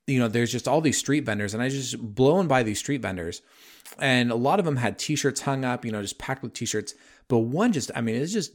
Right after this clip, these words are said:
jumped off the street. You know, there's a lot of sights and smells and delights, really,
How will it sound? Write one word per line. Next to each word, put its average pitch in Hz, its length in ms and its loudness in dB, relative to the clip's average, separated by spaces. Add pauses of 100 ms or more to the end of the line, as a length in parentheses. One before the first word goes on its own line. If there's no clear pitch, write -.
jumped 113 560 -2
off 117 280 0
the - 100 -4
street. 98 220 -6
You 139 100 -4
know, 139 80 -2
there's 196 180 2
a 131 60 0
lot 104 340 -2
of 92 80 -8
sights - 380 -4
and 90 100 -8
smells 95 500 -4
and 85 200 -8 (360)
delights, 95 540 -2
really, 120 300 0